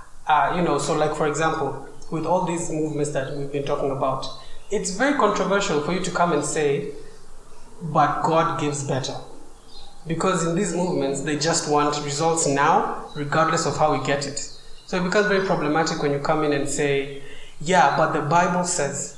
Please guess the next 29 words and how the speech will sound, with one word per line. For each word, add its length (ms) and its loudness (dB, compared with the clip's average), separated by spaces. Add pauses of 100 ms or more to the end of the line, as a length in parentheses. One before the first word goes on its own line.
you 100 -2
know, 120 0
like, 220 2 (120)
yes, 520 2
women's 340 0
rights 220 2
are 100 0
important, 420 -2 (260)
but 160 2
the 40 -2
Bible 280 4
says 280 2
this 200 0
is 140 -2
how 480 4
we 80 -2
go 440 0
across 340 -2
it. 220 -8 (380)
It 140 -4
becomes 320 2
very 440 -2 (100)
dangerous 460 0
because 280 -2
now 140 2
you're 100 -2
throwing 220 2
yourself 340 2
into 580 -2